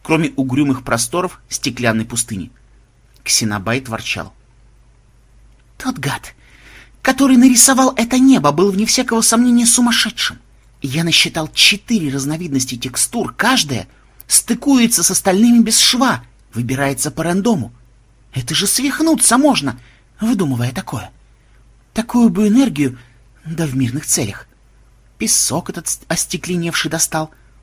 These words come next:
Но спрашивается, почему, куда бы мы ни поехали, она целая? Ведь, по идее,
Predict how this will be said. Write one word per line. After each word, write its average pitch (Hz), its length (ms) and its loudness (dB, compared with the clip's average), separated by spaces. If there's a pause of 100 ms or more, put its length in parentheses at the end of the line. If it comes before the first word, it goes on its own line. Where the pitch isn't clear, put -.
(140)
Но 135 140 -10
спрашивается, 113 800 -10
почему, 147 840 -4 (380)
куда 160 440 0
бы 147 200 -2
мы 185 160 0
ни 143 140 0
поехали, 131 640 -2
она 170 280 -6
целая? 143 600 0 (640)
Ведь, 123 220 -10
по 147 120 -8
идее, 143 460 -2